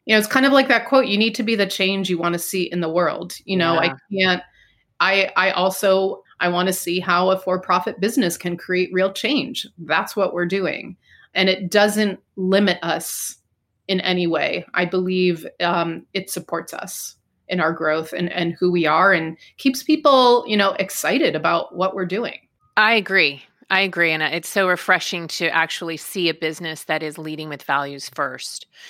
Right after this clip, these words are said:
Speaker 2: So tell us about some more of your values.
Speaker 1: Uh, well, another thing that is very important to us is,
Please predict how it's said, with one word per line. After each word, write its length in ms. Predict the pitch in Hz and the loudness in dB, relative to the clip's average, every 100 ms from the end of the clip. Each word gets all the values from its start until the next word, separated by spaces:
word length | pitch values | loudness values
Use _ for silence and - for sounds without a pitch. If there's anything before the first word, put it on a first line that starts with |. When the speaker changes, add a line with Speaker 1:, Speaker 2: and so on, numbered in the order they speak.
| - | -18
Speaker 2:
So 140 | - 262 | -4 -2
tell 220 | 262 277 | 2 2
us 120 | 320 | 2
about 200 | 311 302 | 2 2
some 120 | 285 | 2
more 160 | 247 240 | 2 2
of 80 | 220 | 2
your 100 | 208 | 2
values. 600 | 196 196 196 131 - - _ _ _ - - - - - - - | 2 2 0 -8 -14 -18 _ _ _ -14 -14 -14 -18 -18 -8 0
Speaker 1:
Uh, 340 | 277 294 294 | 4 6 6
well, 160 | 262 311 | 6 6
another 320 | 302 285 320 | 6 4 2
thing 380 | 311 330 311 294 | 0 -2 0 2
that 340 | 269 254 240 | 4 4 2
is 160 | 247 220 | -2 -4
very 260 | 208 214 226 | 0 2 2
important 440 | 220 220 - 180 | -2 -6 -6 -6
to 120 | 220 | -6
us 280 | 190 190 190 | -4 -4 -6
is, 500 | - 196 190 180 180 | -6 -4 -2 -4 -8